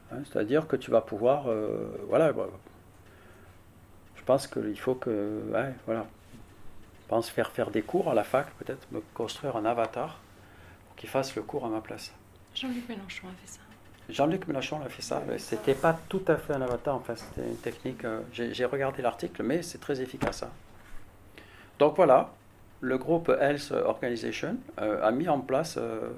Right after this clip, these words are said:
Speaker 1: hein, ce type de, ce type d'hôpitaux, hein, dans lequel on va pouvoir intervenir. Alors bien sûr, je vous rassure, hein, toute la communauté trouve que je suis un sale positiviste, euh, hein, euh, plein d'espoir,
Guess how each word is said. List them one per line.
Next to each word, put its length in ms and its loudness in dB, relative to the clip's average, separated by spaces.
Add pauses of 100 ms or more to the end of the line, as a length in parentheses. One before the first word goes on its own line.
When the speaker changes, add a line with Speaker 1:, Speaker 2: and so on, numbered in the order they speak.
(180)
Speaker 1:
hein, 140 -4
ce 140 -10
type 300 -6
de, 520 0
ce 140 -8
type 320 -6
d'hôpitaux, 640 -6 (640)
hein, 100 0
dans 140 4
lequel 280 2
on 60 0
va 80 4
pouvoir 300 -2
intervenir. 580 -4 (1300)
Alors 240 10
bien 180 4
sûr, 260 2
je 80 2
vous 140 0
rassure, 400 2
hein, 100 -6 (1400)
toute 220 2
la 100 6
communauté 680 0
trouve 260 -2
que 60 -12
je 100 -4
suis 180 -4
un 100 -2
sale 240 -2
positiviste, 800 -8
euh, 280 -4 (680)
hein, 260 -2
euh, 340 -4 (580)
plein 160 2
d'espoir, 720 -2